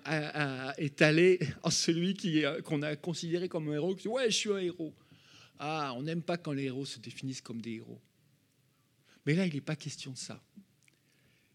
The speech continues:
Là, il est question tout simplement de dévoiler qui il est. Et voyez qu'il le fait avec des pincettes. «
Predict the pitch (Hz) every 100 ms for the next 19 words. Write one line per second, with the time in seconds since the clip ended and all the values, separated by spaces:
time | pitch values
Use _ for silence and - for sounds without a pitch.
0 | - 131 151 139 127 123 135 - 131 -
1 | 151 160 143 135 147 143 120 131 120 123
2 | 131 143 - 156 143 123 110 107 - _
3 | _ _ _ _ _ - - - _ _
4 | _ _ _ _ _ _ _ _ _ _
5 | - 127 135 151 147 139 135 - 143 135
6 | 131 131 127 - 120 120 -